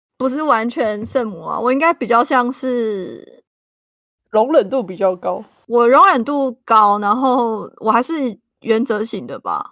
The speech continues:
Speaker 1: 我喜欢把人归类，然后把它变成一个原理、原则，然后只要是我可以接受那个原则的话，我就觉得还好。怎样子叫做圣母型啊？<laughs> 太神奇了。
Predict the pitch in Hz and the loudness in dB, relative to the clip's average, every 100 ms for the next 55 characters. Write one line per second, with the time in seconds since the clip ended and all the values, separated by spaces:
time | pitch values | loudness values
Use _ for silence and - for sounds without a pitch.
0 | _ - 285 302 269 269 208 202 190 214 | _ -2 2 6 6 6 2 0 -6 -2
1 | 214 233 208 185 214 233 220 - 190 202 | 0 0 0 0 0 0 -2 -2 -2 0
2 | 247 220 196 180 185 190 180 170 151 143 | -2 -4 -6 -12 -12 -10 -10 -10 -10 -12
3 | 87 _ _ _ _ 214 196 202 214 131 | -14 _ _ _ _ -10 -8 -6 -6 -8
4 | - - _ 202 196 196 - - - 233 | -16 -20 _ -6 -6 -10 -12 -8 -2 2
5 | 277 269 254 240 226 - - 240 254 302 | 4 6 6 4 2 -2 0 4 6 4
6 | - 320 294 269 262 226 - - _ - | 0 -2 0 2 2 0 -2 -16 _ -6
7 | 220 220 277 233 - 233 233 240 233 214 | -4 2 4 4 0 0 0 0 -2 -4
8 | 185 190 180 220 196 190 196 - - - | -6 -6 -6 -4 -4 -6 -8 -10 -10 -12
9 | - - - _ 226 220 294 262 233 254 | -12 -14 -14 _ -6 -4 -2 -2 0 2
10 | 240 254 226 196 220 - - - - 277 | 2 0 -2 -2 -8 -14 -12 -10 -2 0
11 | 254 247 - - - - - | 2 0 -2 -10 -12 -16 -18